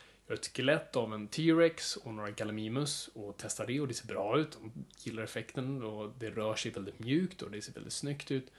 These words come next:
Och sen så testar han då att sätta lite kött på den här T-Rexen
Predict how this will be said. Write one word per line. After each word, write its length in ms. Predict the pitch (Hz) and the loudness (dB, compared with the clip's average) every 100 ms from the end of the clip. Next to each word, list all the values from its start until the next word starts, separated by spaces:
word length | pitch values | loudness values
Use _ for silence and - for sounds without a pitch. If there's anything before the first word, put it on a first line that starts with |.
| - - - - - | -20 -18 -18 -14 -2
Och 120 | 123 | 2
sen 140 | 123 | 2
så 100 | 113 | 2
testar 300 | 113 117 - | 2 2 2
han 80 | 107 | -2
då 80 | 101 | -2
att 120 | 101 | -2
sätta 240 | 113 101 | -2 -2
lite 220 | 104 107 113 | -6 -4 0
kött 300 | - 104 - | 2 0 -2
på 80 | |
den 80 | 110 | -4
här 60 | 101 | -4
T-Rexen 580 | - 107 104 - 113 | -4 -6 -4 -4 -4